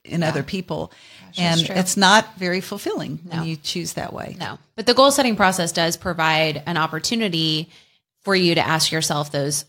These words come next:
Speaker 2: those big questions of
Speaker 1: Yeah.
Speaker 2: what do I want? You know,
Speaker 1: Yeah.
Speaker 2: what is important to me?
Speaker 1: Yeah.
Speaker 2: What do I want my life this next year to look like for me?
Speaker 1: The other thing that I just remembered that came about when we were going through the process of,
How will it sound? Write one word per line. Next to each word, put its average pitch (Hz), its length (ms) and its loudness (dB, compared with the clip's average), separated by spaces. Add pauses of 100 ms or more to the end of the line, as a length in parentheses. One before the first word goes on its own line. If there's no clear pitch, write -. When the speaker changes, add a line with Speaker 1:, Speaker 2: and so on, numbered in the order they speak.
Speaker 2:
those 160 260 -6
big 185 280 0
questions 156 560 -2
of 165 80 -6
Speaker 1:
Yeah. 156 80 2
Speaker 2:
what 208 80 6
do 247 120 4
I 160 220 6
want? 143 460 -2
You 180 140 0
know, 170 60 2
Speaker 1:
Yeah. 165 60 0
Speaker 2:
what 196 100 4
is 196 100 2
important 180 420 -2
to 170 100 -4
me? 160 460 -2 (280)
Speaker 1:
Yeah. 170 80 -10
Speaker 2:
What 202 60 0
do 196 80 4
I 185 100 6
want 190 240 4
my 175 200 2
life 151 360 -2
this 180 180 0
next 175 280 -2
year 170 340 0
to - 140 -6
look 151 280 -6
like 107 400 -6 (260)
for 180 140 -8
me? 143 180 -8 (160)
Speaker 1:
The 240 120 2
other 349 140 6
thing 214 260 4
that 175 260 2 (260)
I 180 140 0
just 185 240 0
remembered 185 460 0
that 165 140 -2
came 180 320 2
about 170 560 4
when 175 280 -2
we 175 120 2
were 165 120 0
going 180 260 2
through 175 180 -2
the 160 80 0
process 160 460 0
of, 156 260 -2